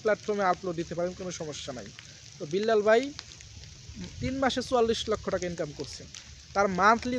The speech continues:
দশ থেকে বারো লাখ, চোদ্দ লাখ টাকা ইনকাম হয়ে থাকে। তাহলে আমি আপনি কেন পারবো না? অবশ্যই এখানে ধৈর্য ধরতে হবে, এখানে পরিশ্রম করতে হবে। আসলে পরিশ্রম ছাড়া কখনো সম্ভব না। আপনারা অবশ্যই জানেন যে বিল্লাল ভাই কিন্তু আগে ছিল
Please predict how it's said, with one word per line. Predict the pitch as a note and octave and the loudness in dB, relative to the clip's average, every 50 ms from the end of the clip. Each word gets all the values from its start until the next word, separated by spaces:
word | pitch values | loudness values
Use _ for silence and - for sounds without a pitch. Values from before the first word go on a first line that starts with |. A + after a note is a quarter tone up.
| G3+ A3+ | 4 4
দশ | A#3 - - - | 4 4 2 -2
থেকে | G#3+ G#3 F#3+ F3 | 0 2 4 4
বারো | G3+ G#3 G#3 G3 F#3+ | 6 6 6 4 4
লাখ, | F#3+ - - | 2 2 0
চোদ্দ | G3+ F3+ F3 F#3+ F3+ | -2 0 0 0 0
লাখ | E3+ - F3+ | 0 -2 -4
টাকা | E3 F3 E3+ E3+ | -4 -4 -4 -4
ইনকাম | E3+ E3 D#3+ D3+ B2+ | -4 -6 -6 -6 -6
হয়ে | B2 C#3 C3 - | -8 -8 -8 -8
থাকে। | C#3 A#2+ - G2 F2+ - - - - - | -10 -10 -10 -12 -16 -16 -18 -20 -14 -8
তাহলে | - D#3+ E3+ F3 F3 F3 | -6 -2 0 0 0 0
আমি | F3 F3 F3 | 0 -2 -4
আপনি | - - F3 - | -4 -6 -8 -6
কেন | E3+ D#3 D#3+ D#3 | -6 -4 -4 -4
পারবো | D3 C3+ C3 B2+ B2+ | -4 -4 -4 -8 -10
না? | A#2+ - - - - - E3+ | -12 -14 -16 -16 -8 -4 -2
অবশ্যই | F3+ G#3 G#3 - B3+ B3 B3 | 0 0 2 4 6 6 6
এখানে | A#3+ A#3+ A#3+ A#3 F#3+ E3+ | 6 4 0 2 2 2
ধৈর্য | G3 G3 A3 G#3 G3+ | 2 2 2 2 2
ধরতে | G3+ F#3 A3 G3+ | 2 2 2 2
হবে, | G#3 F#3+ G3 F#3 | 4 4 2 0
এখানে | - F#3+ F#3 F3+ - | -2 -4 -6 -4 -4
পরিশ্রম | G#3 G3 G3+ - - F#3+ F3+ F#3+ | -4 -4 -4 -4 -6 -6 -4 -6
করতে | F#3 - - F#3 | -6 -6 -4 -4
হবে। | E3+ E3+ E3 E3 | -4 -4 -4 -6
আসলে | - - F3 F#3 F3+ - - - - - - - | -6 -6 -4 -4 -4 -6 -10 -20 -20 -18 -4 0
পরিশ্রম | B3 C4 C4 - - B3+ A#3+ A3+ - | 0 0 0 0 0 0 0 0 4
ছাড়া | A#3+ A#3 G#3+ F#3 D#3 C3+ - - - | 6 6 6 6 4 2 -2 -8 -8
কখনো | F3 - F#3 F3 - - | -6 -4 -4 -4 -4 -4
সম্ভব | F#3 D#3+ D3+ - - D3+ | -4 -4 -6 -6 -8 -10
না। | B2+ G#2+ - D#3+ E3 | -10 -8 -6 -6 -6
আপনারা | - - G#3 G#3+ A#3 | -2 2 4 6 6
অবশ্যই | A#3+ B3 A#3 B3+ A#3 A#3+ | 6 6 4 2 2 2
জানেন | A#3 G#3+ G#3+ G#3 G3+ F#3 | 2 0 0 -4 -2 2
যে | G3+ F#3+ F3+ D#3+ - - - - - - D3+ | 2 2 2 0 -4 -12 -18 -16 -10 -4 0
বিল্লাল | F3 G#3 A3 A#3 A#3 A3 | 0 2 4 4 4 4
ভাই | A3+ G#3+ G3+ | 4 2 2
কিন্তু | G#3+ G#3 - G#3 | 0 0 2 2
আগে | G3+ G3 F#3+ - | 2 2 0 -2
ছিল | - F#3+ | -2 -2